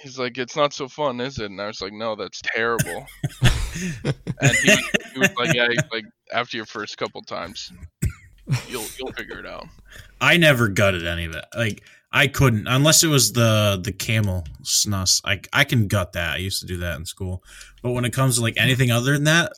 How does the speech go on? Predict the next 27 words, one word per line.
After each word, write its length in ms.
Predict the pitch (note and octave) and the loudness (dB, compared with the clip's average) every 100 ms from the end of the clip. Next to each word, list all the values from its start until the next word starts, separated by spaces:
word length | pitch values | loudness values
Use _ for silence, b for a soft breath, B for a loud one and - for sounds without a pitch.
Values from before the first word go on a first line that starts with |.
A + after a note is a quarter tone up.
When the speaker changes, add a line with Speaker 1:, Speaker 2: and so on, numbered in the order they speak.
| - | 0
Speaker 3:
oh, 140 | F#2 | 0
hell 260 | - A2 G#2 | 4 4 4
no. 340 | G#2 B2 A#2 | 4 4 2
The 240 | B2 G2 A#2+ _ B2+ | 0 -10 -10 _ -8
shit's 280 | B2+ - A#2 | -2 0 2
coming 200 | C3+ A2+ - | 2 0 0
out 240 | G#2+ G#2 | -4 -2
my 80 | F#2 | -4
mouth, 320 | F#2 F#2 - | -2 -2 -2
not 240 | G#2+ G#2+ | -6 -6
going 240 | G2 G#2+ G2 | -6 -6 0
down 180 | G#2 G#2 | 0 0
my 100 | F#2+ | -4
throat. 300 | G2+ F#2 - _ _ _ _ _ _ - - _ - _ | -8 -12 -14 _ _ _ _ _ _ -16 -16 _ -20 _
Speaker 2:
So 180 | - G#2 | 0 2
this 120 | G#2+ | 4
is 100 | A2 | 4
not 140 | G#2 G#2 | 4 4
my 120 | G2+ A2 | 2 4
area 160 | G#2 | 4
of 80 | G2 | 4
expertise, 540 | F#2+ - G2+ G#2+ G2 G2 | 0 0 0 2 2 2
as 100 | F#2+ | 0
you'll 100 | F#2+ | 0
soon 280 | - F#2+ | 2 2
find 260 | F#2+ F#2 F2+ | 4 2 2
out. 240 | F2+ F2+ | 2 0